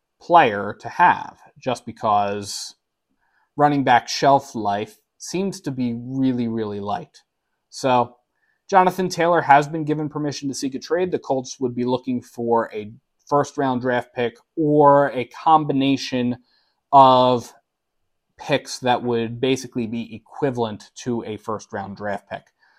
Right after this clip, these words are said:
The other big thing is that Jonathan Taylor is in the last year of his rookie contract, and he would be somebody that would be looking to get a new contract and get paid significantly as an investment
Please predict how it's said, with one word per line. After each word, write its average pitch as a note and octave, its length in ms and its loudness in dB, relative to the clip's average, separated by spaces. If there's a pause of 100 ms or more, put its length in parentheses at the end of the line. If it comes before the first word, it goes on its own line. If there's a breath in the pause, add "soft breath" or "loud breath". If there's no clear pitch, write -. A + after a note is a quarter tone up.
(260)
The E3+ 140 4
other G#3+ 160 8
big F3 200 0
thing D3 320 0
is C3+ 120 -4
that C3 120 -2
Jonathan C#3+ 420 -2
Taylor C3 460 0
is C#3+ 220 -2
in B2+ 140 -2
the A#2+ 80 -4
last A#2 320 -2
year A#2+ 100 -2
of G#2+ 80 -6
his G#2+ 160 -10
rookie G#2+ 280 -8
contract, C#3 920 0
and A2 380 -8
he A#2+ 260 -6
would C3+ 460 0
be C3 140 -2
somebody A#2+ 600 -2
that A2 160 -6
would A2 100 -14
be G#2 140 -16
looking A2+ 420 -8
to G#2 80 -20
get G#2+ 300 -8
a G#2 100 -16
new D3+ 240 -4
contract G#2+ 680 -6 (400 soft breath)
and A2+ 280 -4
get - 280 -8
paid B2 500 -2
significantly A2 1040 -4
as B2 220 -2
an A2 120 -10
investment A2+ 1160 -6